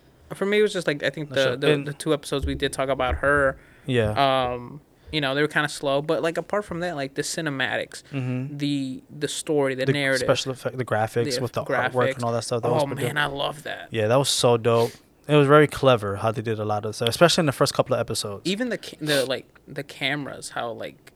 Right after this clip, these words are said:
Speaker 2: Mm-hmm.
Speaker 1: they follow her
Speaker 2: Mm-hmm.
Speaker 1: literally. Like, when she falls off the bed,
Speaker 2: Yeah.
Speaker 1: camera spins with her.
Speaker 2: Yeah, that's, that's dope.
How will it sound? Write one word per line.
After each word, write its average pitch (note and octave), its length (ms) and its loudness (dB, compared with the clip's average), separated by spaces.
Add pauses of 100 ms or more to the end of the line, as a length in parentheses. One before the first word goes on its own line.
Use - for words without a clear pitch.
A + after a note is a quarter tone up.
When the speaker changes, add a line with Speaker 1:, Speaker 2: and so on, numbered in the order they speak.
(100)
Speaker 2:
Mm-hmm. D3+ 360 -2
Speaker 1:
they D3+ 100 0
follow C#3+ 480 0
her C#3 400 2
Speaker 2:
Mm-hmm. A#2+ 100 -8
Speaker 1:
literally. C#3+ 480 0
Like, B2+ 120 -6
when C#3+ 100 -8
she - 100 -6
falls G#3 240 0
off F#3 80 -2
the D#3+ 80 -6
bed, C#3+ 240 0 (320)
Speaker 2:
Yeah. A2 200 -8
Speaker 1:
camera C#3 280 0
spins D#3+ 340 -4
with F3 240 -2
her. C#3+ 100 -8
Speaker 2:
Yeah, C#3 140 6
that's, C3+ 180 4 (160)
that's C3 180 0
dope. G2+ 260 -4